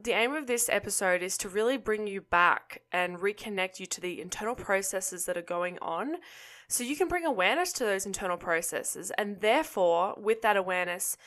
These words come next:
decide what you want to do with it. You can decide how you want that internal process to run, and that will be your decision because you get to do it your way. But ultimately, the honeymoon phase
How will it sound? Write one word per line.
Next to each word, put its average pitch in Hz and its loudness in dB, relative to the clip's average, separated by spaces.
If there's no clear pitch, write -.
decide 214 4
what 226 0
you 214 -4
want 196 -4
to 180 -4
do 185 0
with 208 -2
it. - -4
You 214 -6
can 240 -6
decide 196 6
how 208 4
you 214 -4
want 185 -2
that 185 4
internal 196 -4
process 175 -2
to - -8
run, 165 -4
and 196 2
that 190 8
will 220 6
be 202 -2
your 185 0
decision 208 -6
because 196 -4
you 202 -6
get 190 -2
to 196 -6
do 175 -4
it - -4
your 170 4
way. 170 2
But 220 8
ultimately, 180 4
the 214 2
honeymoon 285 8
phase 175 4